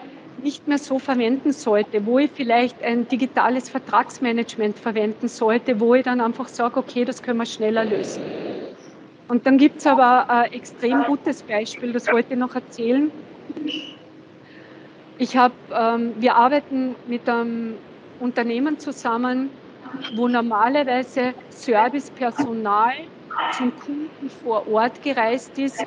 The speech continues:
um dort sehr große, nennen wir es, Maschinen zu warten. So, jetzt ist Folgendes passiert. Ähm, wir hatten, wir haben eine globale Pandemie und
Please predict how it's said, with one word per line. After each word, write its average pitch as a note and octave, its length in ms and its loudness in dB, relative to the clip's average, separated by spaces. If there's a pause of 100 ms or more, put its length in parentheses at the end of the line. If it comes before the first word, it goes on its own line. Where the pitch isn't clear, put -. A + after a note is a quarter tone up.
(220)
um C#4 340 2
dort A#3 280 2 (120)
sehr A3+ 240 -4
große, C4 680 -2 (1500)
nennen B3+ 340 2
wir B3+ 200 4
es, A#3+ 200 0
Maschinen C4 640 -6
zu A3 180 -12
warten. G3+ 460 -2 (2250)
So, C4+ 160 2
jetzt C#4 160 2
ist - 120 -4
Folgendes C#4 500 4
passiert. C4 540 0 (1600)
Ähm, A#3+ 520 0
wir B3 160 2
hatten, C4 340 -2
wir C4 140 0
haben C4 200 0
eine C4 160 -2
globale B3 460 2 (280)
Pandemie A#3 680 2
und - 160 -6